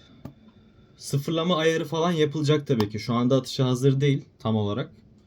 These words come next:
Ee, sıfırlama ayarı yapıldıktan sonra atış videosu da gelir ayrıyetten. Yeni dürbünümle atış şeklinde. Ama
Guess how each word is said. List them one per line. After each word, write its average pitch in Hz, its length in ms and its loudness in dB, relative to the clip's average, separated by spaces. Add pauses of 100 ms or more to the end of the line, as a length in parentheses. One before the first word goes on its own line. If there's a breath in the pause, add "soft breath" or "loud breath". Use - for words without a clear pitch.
(580 soft breath)
Ee, 117 220 -2
sıfırlama 147 460 -2
ayarı 156 180 0
yapıldıktan 156 560 -2
sonra 160 320 -6
atış 139 320 -4
videosu 143 340 0
da 147 40 2
gelir 135 300 4
ayrıyetten. 113 600 0
Yeni 113 280 2
dürbünümle 107 500 2
atış - 520 -12 (200)
şeklinde. 98 540 -6 (840 soft breath)
Ama 165 420 -4